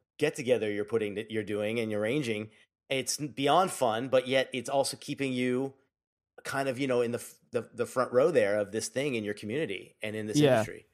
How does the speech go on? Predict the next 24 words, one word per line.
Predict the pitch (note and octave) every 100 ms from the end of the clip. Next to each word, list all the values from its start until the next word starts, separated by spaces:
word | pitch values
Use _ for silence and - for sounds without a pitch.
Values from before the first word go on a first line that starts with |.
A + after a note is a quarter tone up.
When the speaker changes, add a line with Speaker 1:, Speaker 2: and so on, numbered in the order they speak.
| _ -
Speaker 1:
So | B2
what | A2+
a | C3
good | C3
adv-, | B2+ G2+ A#2
that's | C3 B2+
a |
great | A#2+ B2
adv-, | B2+ - -
so, | - D#3+
and, | E3
and | E3 D#3+
I | D3+
think | E3+
anyone | D#3+ E3 D#3
can | D3 C#3
take | D3+ C#3
that | C#3 B2+
as | A#2 A2+
advice | G#2+ A#2+ C3
and | A#2+
say, | - A2 G2 - -
whatever, | A#2+ C3 D3 A#2 - -
n-, | A#2 -